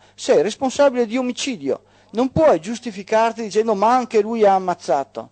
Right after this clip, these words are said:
Non esiste sta roba. Cioè, tu, se ammazzi qualcuno, sei responsabile di omicidio. Se un altro ha ammazzato, è responsabile di omicidio. Cioè, tu non puoi nascondere il tuo modo di pensare dietro a quello che fanno gli altri.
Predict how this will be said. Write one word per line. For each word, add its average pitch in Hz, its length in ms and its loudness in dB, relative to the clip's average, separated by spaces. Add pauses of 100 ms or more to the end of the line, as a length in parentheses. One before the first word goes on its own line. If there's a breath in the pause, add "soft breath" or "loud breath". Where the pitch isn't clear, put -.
Non 285 200 0
esiste 247 400 -4
sta 156 220 2
roba. 117 420 -2 (540 soft breath)
Cioè, - 300 -6
tu, 262 240 2 (120)
se - 200 -6
ammazzi 233 440 0
qualcuno, 277 600 -2
sei 233 320 0
responsabile 294 640 -2
di 269 80 -6
omicidio. 233 480 -10 (320 soft breath)
Se - 200 -6
un 202 140 -2
altro 196 400 0
ha 175 100 2
ammazzato, 294 800 -4
è 180 240 0
responsabile 311 720 0
di 254 100 -4
omicidio. 226 640 -8 (340 soft breath)
Cioè, 226 140 -6
tu 294 160 -2
non 262 200 0
puoi 160 280 0
nascondere 170 580 -6
il 156 100 -14
tuo 170 260 -10
modo 165 320 -4
di 170 120 -16
pensare 302 580 -6
dietro 262 260 -6
a - 20 -12
quello 233 180 0
che 208 60 -6
fanno 180 260 -12
gli 139 60 -18
altri. - 180 -20